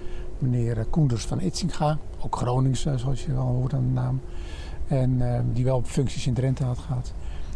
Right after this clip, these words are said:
En hier is hij altijd blijven wonen, ondanks dat hij tot zeer hoge leeftijd hoogleraar in Groningen is gebleven. Maar, eh, zomers, eh, brachten ze de tijd hier door. En als hij dan naar de stad mo-, moest, dan stapte hij op zijn paard en reed over de Roderwolderdijk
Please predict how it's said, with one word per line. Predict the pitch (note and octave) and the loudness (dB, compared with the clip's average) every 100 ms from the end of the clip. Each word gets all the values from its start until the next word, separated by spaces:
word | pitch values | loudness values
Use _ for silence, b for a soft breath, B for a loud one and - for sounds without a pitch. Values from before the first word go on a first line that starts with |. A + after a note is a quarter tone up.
| B - | B -2
En | - D#3+ | 2 4
hier | D3+ G3 | 6 6
is | E3+ C3 | 4 2
hij | D#3+ - | 0 2
altijd | D#3 D3 A#2 | 0 2 0
blijven | A#2+ A2+ A2 | 2 2 0
wonen, | B2 A#2+ F3 | 0 2 2
ondanks | B3+ D#3 C#3+ C#3 | 2 2 2 2
dat | - A#2 | 0 0
hij | C#3 | 0
tot | - C3+ - B B - | 0 -2 -2 B B -2
zeer | C3 F#3 G3+ | 4 6 6
hoge | B2+ B2+ - | 4 2 0
leeftijd | B2+ A#2+ - A#2 - - B B | 0 0 -2 -4 -4 -8 B B
hoogleraar | C3+ B2+ C#3+ C#3 B2+ A#2+ B2 - | -4 0 2 2 2 0 0 0
in | D#3 C3+ | 0 0
Groningen | - G3 D#3+ B2 | 2 4 4 2
is | A#2+ - | 0 -2
gebleven. | A#2+ A#2+ C3+ D#3+ | -2 0 0 0
Maar, | A#2+ A#2+ - B B B B B - | -2 -2 -6 B B B B B -6
eh, | B2 A#2 | -2 -2
zomers, | A2+ E3 F3 D3+ - | 2 4 6 4 0
eh, | C3 B2+ A#2 | 0 0 0
brachten | B2 - B2+ | 0 -2 -2
ze | B2 | -2
de | A2+ | -2
tijd | A2 A2 A2+ | -2 -4 -4
hier | - D#3 | 0 0
door. | G3 G3+ G3+ - B B B | 2 2 0 -2 B B B
En | - | 0
als | C4 | 0
hij | - | 2
dan | B2 A#2 | 0 2
naar | A#2 A2+ | 0 0
de | A2 | 0
stad | - C3+ - | 0 0 0
mo-, | C3 D3+ C#3+ - C3+ | 0 0 -2 -2 0
moest, | C3+ C3 - | 0 0 -2
dan | B2 G2+ | -2 -2
stapte | - - C3 - | -4 -2 -2 -2
hij | A2+ | -2
op | A2+ | -2
zijn | - A2 | -4 -2
paard | C3+ C3 B2+ - B B B B | 0 0 0 -6 B B B B
en | - | -2
reed | B2 B2 A#2+ | 0 0 0
over | D3+ A2+ - | -2 -2 -2
de | A#2+ | -2
Roderwolderdijk | A2 A2+ A#2 G#2+ G#2+ G#2+ A2 A#2 | 0 0 0 0 -2 -2 -2 -4